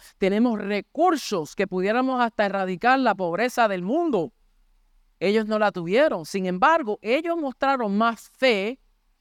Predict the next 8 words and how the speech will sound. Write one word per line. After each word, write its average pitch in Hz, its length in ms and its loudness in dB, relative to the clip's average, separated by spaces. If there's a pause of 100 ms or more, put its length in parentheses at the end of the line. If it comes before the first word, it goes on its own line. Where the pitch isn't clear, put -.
(220)
y 214 160 -2
más 254 260 2 (120)
pasión 226 760 -2 (240)
y 214 160 -4
más 269 260 0
dedicación 233 1040 -4 (640)
con 254 460 -2
lo 233 260 0